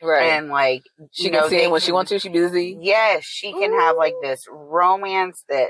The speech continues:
Speaker 2: you know,
Speaker 1: Mm-hmm, mm-hmm.
Speaker 2: if you're writing letters to somebody, that it really is
Speaker 1: Right.
Speaker 2: intimate, you know.
Speaker 1: And maybe she, maybe they're,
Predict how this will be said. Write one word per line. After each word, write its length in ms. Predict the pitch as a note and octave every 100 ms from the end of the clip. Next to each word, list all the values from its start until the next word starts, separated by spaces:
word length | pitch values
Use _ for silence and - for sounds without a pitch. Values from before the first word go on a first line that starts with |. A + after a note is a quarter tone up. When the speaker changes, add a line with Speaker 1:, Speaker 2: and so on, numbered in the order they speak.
| -
Speaker 2:
you 160 | F3+ E3
know, 360 | C#3+ C3 C#3+ F#3
Speaker 1:
Mm-hmm, 280 | - -
mm-hmm. 60 | D#3+
Speaker 2:
if 160 | E3+ F3
you're 160 | D#4+
writing 320 | G4+ D#4 D3+
letters 460 | C3+ C#3+ G3 A#3 - A#3+
to 80 |
somebody, 400 | - A3+ A3 A#3
that 260 | G#3+ D4 - -
it 180 | E3+
really 320 | D#3+ D3+ C#3 C#3
is 240 | C3 B2+
Speaker 1:
Right. 280 | D3+ C#3 B2+ B2+
Speaker 2:
intimate, 280 | A#2+ A2 _ _ E3
you 120 | D3+
know. 80 | F3
Speaker 1:
And 140 | F3
maybe 260 | E3+ F#3 A3
she, 460 | - G#3 F#3+ E3
maybe 500 | D#3 E3 F#3 F3+ F3+ - -
they're, 540 | D3+ D3+ D3 D3 D3